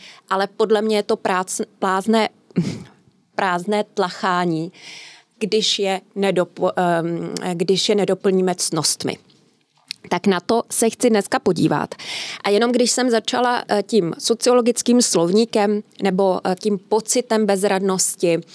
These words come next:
eh, nebo nihilismus jako naříkání na absenci hodnot, tak samozřejmě nihilismus,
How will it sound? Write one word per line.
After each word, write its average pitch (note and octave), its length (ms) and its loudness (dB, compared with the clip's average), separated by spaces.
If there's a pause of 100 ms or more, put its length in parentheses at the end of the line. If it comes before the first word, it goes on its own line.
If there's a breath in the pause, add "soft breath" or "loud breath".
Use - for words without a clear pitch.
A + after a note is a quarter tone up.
(320 loud breath)
eh, F3+ 200 -2
nebo G#3 300 2
nihilismus G3+ 600 2
jako G3+ 200 0
naříkání F#3 1080 0
na F3+ 120 -2
absenci G3+ 440 -2
hodnot, F#3 400 0
tak F#3+ 220 -6
samozřejmě G3 540 2
nihilismus, G3+ 720 0